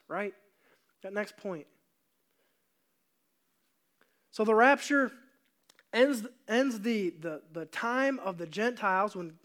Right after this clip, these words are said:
I believe, when God raptures his church, the time for the church is then over. If your name was not in the Lamb's Book of Life, then th-, th-, it,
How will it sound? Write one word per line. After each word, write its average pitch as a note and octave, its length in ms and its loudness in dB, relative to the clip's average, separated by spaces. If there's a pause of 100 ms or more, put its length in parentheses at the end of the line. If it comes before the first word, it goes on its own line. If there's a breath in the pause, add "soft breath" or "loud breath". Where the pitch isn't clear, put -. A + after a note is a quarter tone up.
(880 loud breath)
I B3 120 0
believe, G3 340 2
when F3+ 140 -6
God G3+ 220 4
raptures A3+ 360 4
his A#3+ 160 0
church, G3+ 420 2
the F#3+ 100 -4
time A#3 340 0
for B3+ 120 -6
the A#3 100 0
church G3+ 500 2
is F3+ 220 -4
then G#3 280 0 (120)
over. F3+ 340 -4
If D3+ 100 -10
your G3 80 0
name A3+ 220 6
was A3 100 2
not A#3 240 2
in G#3 60 0
the G#3+ 240 -4 (360)
Lamb's G#3+ 300 4
Book A#3+ 220 2
of A3 60 -2
Life, A#3+ 420 2
then G3 240 0 (1000 soft breath)
th-, - 120 -18 (100)
th-, G3+ 180 -6
it, F#3+ 140 -12